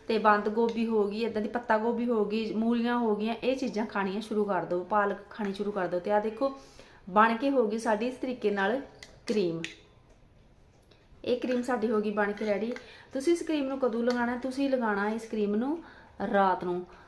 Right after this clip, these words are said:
ਰਾਤ ਨੂੰ ਸੌਣ ਲੱਗਿਆਂ ਤੁਸੀਂ ਇਸ ਕਰੀਮ ਦਾ ਇਸਤੇਮਾਲ ਕਰਨਾ ਹੈ। ਜਦੋਂ ਵੀ ਤੁਸੀਂ ਰਾਤ ਨੂੰ ਫ੍ਰੀ ਹੁੰਦੇ ਹੋ, ਫੇਸ ਨੂੰ ਵਾਸ਼ ਕਰ ਲੈਣਾ ਹੈ ਤੇ ਇਸ ਕਰੀਮ ਨੂੰ ਇਸ ਤਰੀਕੇ ਨਾਲ ਆਪਣੇ ਚਿਹਰੇ 'ਤੇ ਲਗਾਉਣਾ ਸ਼ੁਰੂ ਕਰ ਦੇਣਾ ਹੈ। ਤੇ ਤੁਸੀਂ ਇਹ ਲਗਾਤਾਰ ਇਸ ਕਰੀਮ ਨੂੰ ਲਗਾਉਣਾ ਹੈ। ਇਹ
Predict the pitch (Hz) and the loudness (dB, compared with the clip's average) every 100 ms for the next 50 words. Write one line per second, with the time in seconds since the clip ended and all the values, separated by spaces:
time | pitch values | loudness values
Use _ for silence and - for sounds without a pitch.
0 | - 202 220 233 254 294 302 285 240 226 | -4 4 8 8 8 2 0 2 2 2
1 | 254 226 196 202 208 208 240 277 269 - | 2 0 0 -2 -2 -4 -4 -4 -6 -6
2 | 226 202 190 202 208 220 202 185 185 196 | -4 -2 0 0 0 0 0 0 -2 -2
3 | 196 226 330 392 - - - 190 220 233 | -2 -2 -4 -6 -16 -18 -8 -2 2 2
4 | 285 302 294 269 254 233 202 196 226 226 | 2 0 -2 -4 0 4 4 2 -4 -4
5 | 233 247 240 202 196 214 214 202 208 214 | -4 -2 -2 -2 0 0 2 2 2 -2
6 | 202 185 190 220 214 214 233 247 254 - | 0 -2 -2 -2 0 0 -2 -4 -6 -14
7 | - - 240 262 240 226 208 214 240 - | -14 -2 -2 -2 -2 -2 0 0 -2 -4
8 | 226 214 202 202 196 196 202 208 208 226 | -6 -4 -2 -2 -2 -2 0 0 2 0
9 | 247 - - - - 208 208 202 185 220 | 0 -4 -20 -20 -10 -4 2 2 2 0
10 | - 240 214 202 160 165 170 175 175 - | -2 -2 0 0 0 -4 -6 -8 -10 -16
11 | - - - - 240 277 302 285 233 220 | -20 -20 -8 -4 -2 -2 0 2 4 4
12 | 269 294 311 311 311 277 240 226 233 226 | 4 6 4 4 0 -6 -4 -2 0 2
13 | 190 185 233 277 - | 0 0 -2 -2 2